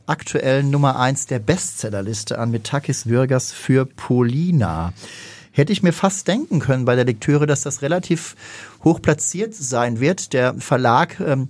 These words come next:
ist relativ, ähm, offensiv, was beim Klappen-, Pl-, äh, Klappentext, da heißt es, der Liebesroman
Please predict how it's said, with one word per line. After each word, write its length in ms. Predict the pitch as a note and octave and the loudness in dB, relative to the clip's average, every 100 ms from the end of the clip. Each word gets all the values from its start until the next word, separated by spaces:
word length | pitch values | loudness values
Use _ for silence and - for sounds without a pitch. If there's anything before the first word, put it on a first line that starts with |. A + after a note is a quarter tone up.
| - - - - | -8 -20 -20 -10
ist 340 | - C3 - A2 | -6 -4 -4 0
relativ, 720 | B2 C#3+ - C#3+ C3+ - - | 4 4 2 -2 -2 -4 0
ähm, 240 | B2+ B2+ B2+ | 2 2 2
offensiv, 920 | C#3+ C#3+ E3+ C#3 D3 G#3 E3+ - - | 2 4 4 2 2 2 2 -2 0
was 240 | C3+ B2+ | 2 2
beim 220 | - B2+ B2 | -2 0 2
Klappen-, 320 | D3+ D#3+ A#2 | 0 0 -4
Pl-, 140 | C3+ - | -4 -4
äh, 120 | A2+ | -4
Klappentext, 680 | - D3+ C3+ G#2+ C#3 - - | 0 0 0 0 -2 -2 -6
da 80 | A2+ | 0
heißt 280 | A#2+ C3+ - | 0 0 -4
es, 200 | D3+ - - - - - | -6 -8 -12 -20 -18 -2
der 100 | A#2 | 0
Liebesroman 960 | A2+ C#3+ C#3+ - A#2+ A2+ A2 A2 A#2+ | 2 2 0 0 -4 0 2 2 0